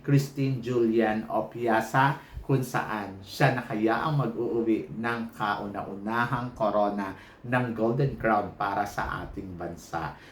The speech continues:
So, marami tayong inilaban dito na talagang palaban. Kung iisipin mo, maganda ang track record natin dito sa Miss Grand dahil meron tayong limang unplaced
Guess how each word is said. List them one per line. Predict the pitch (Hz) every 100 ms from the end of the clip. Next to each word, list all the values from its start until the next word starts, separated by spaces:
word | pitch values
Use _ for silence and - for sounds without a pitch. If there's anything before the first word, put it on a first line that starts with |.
| -
So, | - - 196 147 - - - - _ _ _ _ _ _
marami | - 180 214 220 226
tayong | 180 170 175 170
inilaban | 156 156 143 131 127 131 127
dito | 117 120
na | 117 117
talagang | 113 113 113 107
palaban. | 104 98 90 98 92 92
Kung | 147 143
iisipin | 147 143 143 - 139 127 120
mo, | 127
maganda | 139 135 117 113 107
ang | 110 113 113
track | 104 101
record | 117 123 - 104 98
natin | 92 101 98
dito | 98 98
sa | - 98
Miss | 95 -
Grand | 110 127 120 110
dahil | 98 101 101
meron | 98 95 95 -
tayong | 95 92 95 101
limang | 107 113 139 147 120
unplaced | 127 131 - 101 107 156 -